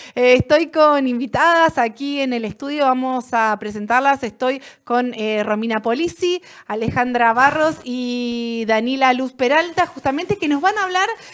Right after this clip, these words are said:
de este evento que se va a estar dando el próximo fin de semana. Bienvenidas y muchas gracias por estar acá.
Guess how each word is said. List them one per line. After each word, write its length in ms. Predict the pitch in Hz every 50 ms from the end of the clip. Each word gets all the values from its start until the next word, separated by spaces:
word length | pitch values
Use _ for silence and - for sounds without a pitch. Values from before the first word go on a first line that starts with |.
| - _
de 100 | 247 262
este 200 | 320 320 - 359
evento 320 | 330 311 339 381 403 403 339
que 80 | 302
se 120 | 277 - 262
va 100 | 254 269
a 20 |
estar 240 | 254 - 302 277 269
dando 300 | 269 277 285 302 320 311
el 120 | 233 254 220
próximo 420 | 269 254 247 - 269 247 240 240
fin 160 | 233 247 233 233
de 100 | 233 226
semana. 340 | - 214 196 185 185 185
Bienvenidas 560 | 190 196 196 202 208 220 233 254 277 294 285 277
y 20 | 247
muchas 260 | 220 226 - 262 220
gracias 300 | 220 226 220 214 247 202
por 140 | - 226 202
estar 200 | 190 - 226 214
acá. 320 | 202 190 190 185 175 -